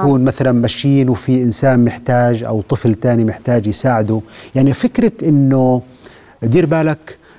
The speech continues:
آه، يأخذ بسكليتك، دير بالك يأخذ الطابة تاعتك، دير بالك.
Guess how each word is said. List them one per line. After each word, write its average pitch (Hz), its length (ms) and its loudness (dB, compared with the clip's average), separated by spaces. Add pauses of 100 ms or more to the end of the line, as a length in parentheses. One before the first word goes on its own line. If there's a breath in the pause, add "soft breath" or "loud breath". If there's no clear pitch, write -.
(220 soft breath)
آه، 135 160 0
يأخذ 143 420 2
بسكليتك، 131 640 -2
دير 135 180 0
بالك 143 420 -2
يأخذ 131 280 0
الطابة 131 440 -2
تاعتك، 127 560 -2
دير 131 180 2
بالك. 135 440 0